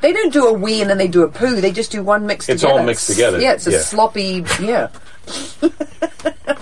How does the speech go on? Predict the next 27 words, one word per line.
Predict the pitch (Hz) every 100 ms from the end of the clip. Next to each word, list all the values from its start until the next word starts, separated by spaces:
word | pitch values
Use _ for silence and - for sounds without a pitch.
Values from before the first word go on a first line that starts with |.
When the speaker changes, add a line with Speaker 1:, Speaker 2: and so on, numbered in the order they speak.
| - - 370
Speaker 1:
Just | 330 359
in | 339
case | 359 269
anyone | 311 277 269 247
wanted | 240 233
some | -
Speaker 2:
Yeah. | - 208
Speaker 1:
clarification. | 214 208 185 196 151
Speaker 2:
Thanks | 156 160
for | 123
straightening | 101 - 131 131 131
that | 127 123
out. | 104 -
Speaker 1:
Well, | 370
I | 370
think | 403 453 453
I |
told | 302 294
you | 202
Speaker 2:
Yeah. |
Speaker 1:
the | 226
story | - 233 247
about | 214 196
my | 196 185
friend | - 185 196 160
who | 185
got, | 175 170 -